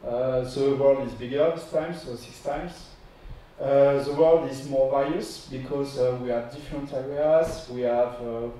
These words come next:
ports, uh, business areas, suburb area, with, uh, a lot of countryside as well to manage. And, uh, for sure, we want that the artist must focus on their real added values. So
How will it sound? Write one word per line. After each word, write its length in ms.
ports, 540
uh, 200
business 480
areas, 600
suburb 320
area, 840
with, 420
uh, 280
a 20
lot 260
of 200
countryside 680
as 180
well 200
to 180
manage. 520
And, 300
uh, 300
for 120
sure, 340
we 120
want 300
that 260
the 100
artist 460
must 260
focus 380
on 180
their 140
real 400
added 360
values. 680
So 460